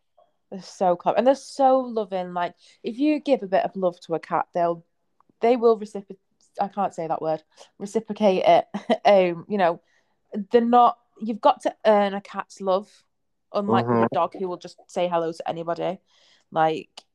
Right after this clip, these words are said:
Speaker 1: you've really
Speaker 2: It's
Speaker 1: got
Speaker 2: like
Speaker 1: to
Speaker 2: being
Speaker 1: earn
Speaker 2: in a
Speaker 1: a cat.
Speaker 2: relationship, guys. If you wanna love
Speaker 1: Yeah.
Speaker 2: someone, you have to wait for that shit to happen, you know?
Speaker 1: Mm-hmm. But once they love you, man, do they love you.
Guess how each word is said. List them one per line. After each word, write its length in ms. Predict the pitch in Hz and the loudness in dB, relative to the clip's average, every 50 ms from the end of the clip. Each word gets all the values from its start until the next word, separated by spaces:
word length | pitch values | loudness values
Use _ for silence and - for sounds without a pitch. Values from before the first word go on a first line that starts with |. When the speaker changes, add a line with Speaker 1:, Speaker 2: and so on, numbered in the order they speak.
| _ 160 165 | _ -16 -12
Speaker 1:
you've 180 | 175 190 180 180 | -12 -12 -12 -4
really 260 | 180 196 190 185 180 151 | 0 4 4 6 6 6
Speaker 2:
It's 60 | - | 8
Speaker 1:
got 80 | 170 208 | 6 6
Speaker 2:
like 80 | 214 | 6
Speaker 1:
to 60 | 190 - | 6 6
Speaker 2:
being 120 | 208 208 | 6 6
Speaker 1:
earn 40 | 208 208 | 6 6
Speaker 2:
in 40 | |
a 40 | 214 | 6
Speaker 1:
a 40 | 196 | 6
cat. 80 | 185 180 | 6 6
Speaker 2:
relationship, 560 | 180 180 180 170 196 180 170 - 170 143 - | 6 4 4 4 4 4 6 4 4 4 6
guys. 380 | - 147 143 139 143 151 160 156 - - | 4 6 6 6 6 4 2 0 2 2
If 160 | 175 165 170 | 2 4 4
you 200 | 185 185 190 190 | 4 4 6 6
wanna 160 | 190 185 185 175 | 6 6 4 4
love 260 | 160 160 170 165 175 190 | 6 6 6 6 6 6
Speaker 1:
Yeah. 80 | 190 | 6
Speaker 2:
someone, 520 | 185 175 165 170 170 165 165 165 160 156 156 | 6 6 6 6 6 6 4 4 2 2 4
you 140 | 170 175 175 | 4 4 4
have 180 | 165 180 175 - | 4 2 0 4
to 100 | - 156 | 4 4
wait 300 | 127 117 127 139 151 - | 6 6 4 4 4 4
for 80 | - 139 | 2 4
that 200 | 127 117 107 - | 4 4 2 0
shit 260 | - - 127 117 110 | 2 2 2 2 4
to 60 | - 113 | 2 2
happen, 420 | 110 117 117 117 - 107 101 104 | 4 4 2 4 4 2 2 2
you 100 | 107 107 | 0 2
know? 240 | 107 107 113 123 127 - | 2 2 2 2 0 -2
Speaker 1:
Mm-hmm. 460 | 202 202 202 202 202 214 208 202 202 208 202 - | -4 -6 -6 -4 -4 -2 -2 0 0 0 2 2
But 140 | 220 208 | 0 4
once 300 | 196 214 240 254 240 226 | 6 6 6 6 2 0
they 140 | - 262 240 | 2 4 4
love 240 | 240 226 233 226 202 _ | 4 2 -2 -4 -6 _
you, 280 | 208 202 190 190 190 - | -4 -2 -2 -2 -4 -6
man, 540 | - 196 196 190 190 190 185 180 185 190 190 | -8 -12 -10 -4 -2 -2 -2 -2 -4 -8 -8
do 120 | 185 190 | -6 -6
they 260 | 175 175 170 170 180 180 | -2 -2 -2 -2 -2 -4
love 220 | 175 170 170 170 _ | -6 -8 -8 -8 _
you. 280 | 160 156 151 156 170 | -8 -8 -6 -6 -8